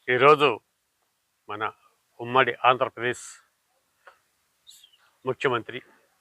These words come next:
స్వర్గీయ శ్రీ నందమూరి తారక రామారావు గారి వర్ధంతి సందర్భంగా అయ్యన్న కాలనీలో ఆయనకు ఘనంగా నివాళులు అర్పించడం జరిగింది.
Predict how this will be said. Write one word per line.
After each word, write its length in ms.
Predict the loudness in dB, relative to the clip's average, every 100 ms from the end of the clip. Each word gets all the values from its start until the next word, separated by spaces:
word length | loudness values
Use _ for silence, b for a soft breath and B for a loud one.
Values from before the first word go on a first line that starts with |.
| _ _ _ _ -2
స్వర్గీయ 380 | -2 2 2 2
శ్రీ 280 | 0 -6 -6 _ -8
నందమూరి 460 | -6 -4 -4 -4 -2
తారక 260 | 0 0 0
రామారావు 360 | -2 -2 -4 -4
గారి 340 | -4 -4 -6 -10 _ -20 -20 -20 -20 -8
వర్ధంతి 360 | -4 -2 -4 -4
సందర్భంగా 680 | -10 -6 -6 -8 -6 -4 -4 _ -20 -20 _ _
అయ్యన్న 300 | -6 -2 -4
కాలనీలో 580 | -2 -6 -6 -6 -6 -6 -10 -20 -20 -20 _ _ _ _ _ _ -2
ఆయనకు 400 | 0 -2 -10 -20 _ _ _ _ -8
ఘనంగా 380 | -2 -2 0 -2
నివాళులు 380 | -2 0 0 0
అర్పించడం 420 | -4 -10 -14 -12
జరిగింది. 360 | -12 -12 -16